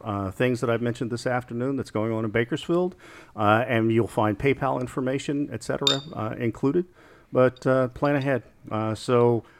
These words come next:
the tasting, um, October fifth, twelve P M to four P M,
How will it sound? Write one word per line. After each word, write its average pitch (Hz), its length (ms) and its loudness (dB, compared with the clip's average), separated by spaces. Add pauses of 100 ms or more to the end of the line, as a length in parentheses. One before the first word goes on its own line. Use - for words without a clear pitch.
(140)
the 113 60 0
tasting, 131 680 4 (180)
um, 101 680 0
October 135 580 2
fifth, - 500 2 (220)
twelve 143 320 4
P 151 160 0
M 151 180 2
to 147 120 -8
four 147 260 -2
P 120 220 0
M, 95 260 0